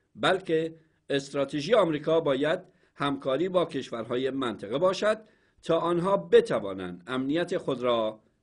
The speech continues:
تقویت کنند.» رئیس جمهوری آمریکا اظهار داشت افکار عمومی عراق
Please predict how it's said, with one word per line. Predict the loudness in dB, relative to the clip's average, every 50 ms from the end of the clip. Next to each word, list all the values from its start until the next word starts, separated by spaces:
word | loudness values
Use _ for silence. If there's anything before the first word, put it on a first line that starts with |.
| _ _ -4
تقویت | -2 -2 -2 -2 -2 0 0 0 0 -2
کنند.» | -8 -12 -12 -12 -12 -14 -16 -18 -20 _ _ _ _ _ _ _ _ _ _ _ _ _ _ _ _ _ 4
رئیس | 4 4 4
جمهوری | 4 4 4 4 6 6
آمریکا | 4 4 2 0 2 4 4
اظهار | 4 4 4 2 2 4
داشت | 4 2 2 2 0 0 0
افکار | 0 0 0 0 2 2 4 4
عمومی | 4 2 2 0 2 2 2 2 2
عراق | 2 2 2 2 4 2 2 0